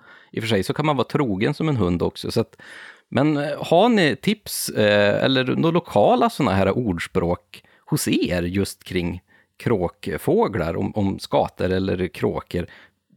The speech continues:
Skriv gärna i, på våra sociala medier och tipsa oss. Det här är ju jättekul att få veta mer om hur ni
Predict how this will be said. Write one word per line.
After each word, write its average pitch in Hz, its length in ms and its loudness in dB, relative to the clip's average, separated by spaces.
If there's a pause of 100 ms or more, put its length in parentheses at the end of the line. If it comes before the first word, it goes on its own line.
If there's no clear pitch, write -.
(400)
Skriv 240 440 0
gärna 101 500 2
i, 92 400 -2
på - 160 -10
våra 104 180 0
sociala 92 440 -2
medier 92 460 -2
och - 140 -6 (120)
tipsa - 420 -4
oss. - 220 -4
Det - 80 -8
här 107 80 -2
är 165 40 -2
ju 208 160 -2
jättekul - 500 -6
att - 60 -10
få 98 100 -8
veta 92 260 -4
mer 156 420 -4 (600)
om 90 280 -4
hur 117 140 2
ni 170 320 2